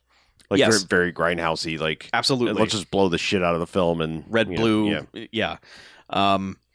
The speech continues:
Speaker 2: obviously, this English dub is of the era. This totally sounds like a seventies English dub,
Speaker 1: Mm-hmm.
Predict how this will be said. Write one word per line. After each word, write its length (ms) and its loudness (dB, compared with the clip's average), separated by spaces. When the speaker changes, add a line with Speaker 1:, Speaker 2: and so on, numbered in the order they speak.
Speaker 2:
obviously, 460 6
this 200 2
English 280 2
dub 220 2
is 120 2
of 160 2
the 140 0
era. 420 4
This 160 -2
totally 300 0
sounds 260 0
like 120 0
a 40 -2
seventies 360 -2
English 300 -4
dub, 360 -4
Speaker 1:
Mm-hmm. 260 -14